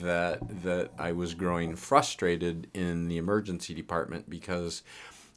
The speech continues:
so many of the people that I take care of have illnesses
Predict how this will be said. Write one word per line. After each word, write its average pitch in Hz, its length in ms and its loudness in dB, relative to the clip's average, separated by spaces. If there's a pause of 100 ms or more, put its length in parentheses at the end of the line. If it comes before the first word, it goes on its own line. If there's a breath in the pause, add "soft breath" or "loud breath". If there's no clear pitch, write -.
so 101 340 2
many 92 340 4
of 82 160 0
the 82 100 -8
people 92 440 -4
that 82 180 0
I 80 120 0
take 98 260 -6
care 127 320 4
of 92 360 0
have 87 580 0
illnesses 92 840 0